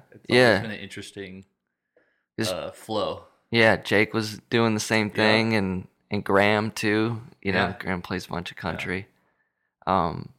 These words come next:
Speaker 1: I mean, but even look at, like, you know, like, Mike Ness.
Speaker 2: Right.
Speaker 1: You know, like, that, you know, going from Social D, and then, you know, obviously still doing Social D, but, like, as he started mo-, like, going into his own thing, like,
Speaker 2: Right.
Speaker 1: even a lot of Social D stuff started kind of at one point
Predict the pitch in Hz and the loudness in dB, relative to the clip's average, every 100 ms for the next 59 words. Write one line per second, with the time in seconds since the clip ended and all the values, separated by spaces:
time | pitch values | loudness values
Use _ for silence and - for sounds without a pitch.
0 | _ 135 143 143 156 151 139 120 120 110 | _ -6 -4 -4 -4 -6 -8 -6 -6 -8
1 | _ _ _ 120 104 98 98 95 98 104 | _ _ _ -10 -8 -8 -10 -10 -8 -8
2 | - 107 92 - - _ _ _ _ - | -6 -8 -8 -14 -20 _ _ _ _ 4
3 | 123 110 - 117 110 98 104 101 98 - | 6 6 2 -6 -4 -4 -6 -6 -10 -12
4 | _ 104 104 104 - _ _ _ _ _ | _ -10 -8 -8 -10 _ _ _ _ _
5 | _ _ 104 95 101 98 - 95 - 101 | _ _ -12 -8 -6 -8 -12 -14 -10 -10
6 | 101 95 95 85 87 _ _ _ _ _ | -12 -12 -12 -12 -18 _ _ _ _ _
7 | 101 95 92 90 90 98 _ 107 95 101 | -16 -14 -14 -14 -16 -20 _ -10 -4 -6
8 | - 98 101 95 104 - 98 92 87 95 | -6 -14 -12 -10 -12 -12 -14 -16 -12 -12
9 | - 98 - 104 101 101 - 98 95 92 | -8 -8 -8 -10 -10 -10 -10 -8 -8 -14
10 | _ _ _ _ _ 104 98 107 - 101 | _ _ _ _ _ -16 -12 -12 -8 -10
11 | - _ - 101 101 101 95 95 98 98 | -10 _ -8 -6 -6 -8 -10 -10 -12 -12
12 | - - 110 95 90 95 107 101 87 - | -14 -8 -8 -8 -10 -4 2 2 2 -4
13 | 123 143 131 117 - 123 104 92 123 127 | -4 -2 0 -2 -2 -8 -8 -8 -8 -8
14 | 92 - - 107 104 - 104 101 95 - | -10 -12 -8 -6 -6 -6 -6 -6 -8 -12
15 | 98 104 107 95 90 | -8 -8 -8 -16 -18